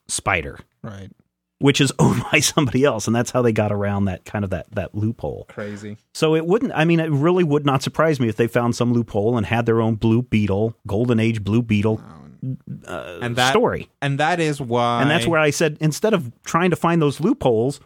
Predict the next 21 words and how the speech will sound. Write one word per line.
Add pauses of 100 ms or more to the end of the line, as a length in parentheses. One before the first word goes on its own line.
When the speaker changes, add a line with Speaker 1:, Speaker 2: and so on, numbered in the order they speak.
(720)
Speaker 1:
why
not
just
say,
"Hey,
D
C
Comics,
we
Dynamite
Entertainment
would
really
like
to
do
a
Golden
Age
tale
of